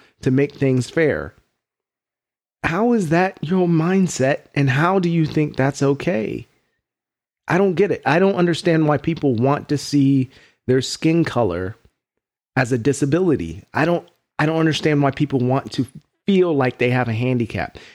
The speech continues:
and be treated like they have a handicap just because their skin's a certain color. I don't understand it. I got in a debate on Twitter with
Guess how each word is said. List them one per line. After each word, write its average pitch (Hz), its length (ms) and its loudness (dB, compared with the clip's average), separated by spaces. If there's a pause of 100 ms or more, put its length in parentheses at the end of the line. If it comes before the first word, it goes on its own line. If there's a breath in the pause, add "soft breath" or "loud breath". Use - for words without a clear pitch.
and 117 160 0
be 131 140 2
treated 147 580 0
like 127 200 0
they 120 100 0
have 117 200 2
a 113 40 -2
handicap 117 680 0
just - 220 -2
because 120 260 0
their 113 140 0
skin's 113 380 0
a 101 40 -2
certain 110 300 -4
color. 92 400 -2 (300 soft breath)
I 127 80 2
don't 127 180 2
understand 104 520 -2
it. - 80 -20 (1600)
I 131 60 2
got 160 220 0
in 143 100 4
a 131 80 2
debate 135 520 0
on 113 180 0
Twitter 139 500 0
with 110 240 -2